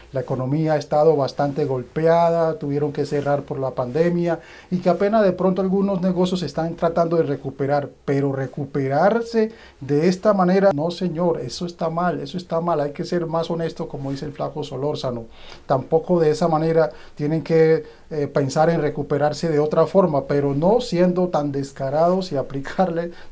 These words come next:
tremendos cobros a la gente de un momento a otro, porque la gente cree que, que, que los actores o los famosos o las demás personas cualquiera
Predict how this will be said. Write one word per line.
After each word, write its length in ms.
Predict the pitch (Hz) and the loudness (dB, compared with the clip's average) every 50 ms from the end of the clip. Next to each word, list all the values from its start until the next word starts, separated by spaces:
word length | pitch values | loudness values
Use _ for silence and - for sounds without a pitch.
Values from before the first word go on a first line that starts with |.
| - | -6
tremendos 680 | - 156 151 151 151 170 185 202 202 185 202 202 185 - | -4 -2 -2 0 0 0 0 0 0 0 0 -2 -2 -2
cobros 400 | - 190 190 190 190 185 180 180 | -2 0 2 2 2 0 0 0
a 80 | 160 | 0
la 160 | 156 151 151 | 0 0 0
gente 320 | 160 175 180 175 - 185 180 180 - - - - - | 0 0 -2 -2 -2 -4 -4 -4 -6 -12 -20 -12 0
de 100 | 151 175 | 4 4
un 100 | 202 214 | 4 6
momento 400 | 220 233 226 226 233 - - 226 | 6 4 4 4 2 2 2 4
a 20 | 220 | 6
otro, 320 | 226 233 226 190 185 160 | 6 6 6 4 2 0
porque 260 | 165 165 - - 165 | 0 -2 -4 -4 -4
la 160 | 160 165 160 | -2 -2 -2
gente 540 | 147 180 185 185 208 208 208 208 196 196 190 - | 0 0 -2 -2 -2 -2 -2 -2 -4 -6 -6 -4
cree 220 | 185 196 202 196 | -2 -2 -2 -2
que, 400 | - 208 196 185 165 147 147 - - - - - - - - - | 0 0 0 0 0 -4 -6 -10 -14 -20 -20 -20 -20 -20 -20 -10
que, 420 | - 165 160 156 151 147 143 143 143 - | -4 -2 0 0 0 0 -2 -4 -6 -8
que 200 | 160 156 156 151 | -8 -8 -6 -4
los 280 | 147 147 147 147 156 | -2 0 0 0 0
actores 600 | 147 139 - - - 165 165 202 214 208 185 185 | -4 -4 -6 -4 0 2 2 4 4 2 0 0
o 60 | 160 | 0
los 160 | 143 147 139 - | -2 -2 -2 0
famosos 560 | 143 135 139 160 190 196 - 190 180 175 185 | -2 -2 0 0 -2 -2 -2 -2 -4 -2 -2
o 100 | 175 165 | -2 0
las 160 | 170 165 160 | 0 0 0
demás 280 | 170 165 180 226 226 - | 0 0 0 0 0 0
personas 420 | 240 202 - 226 220 214 196 185 | -2 0 2 2 2 2 0 0
cualquiera 480 | - 170 165 - - 208 202 202 190 | -2 -4 -4 -4 -2 0 0 0 0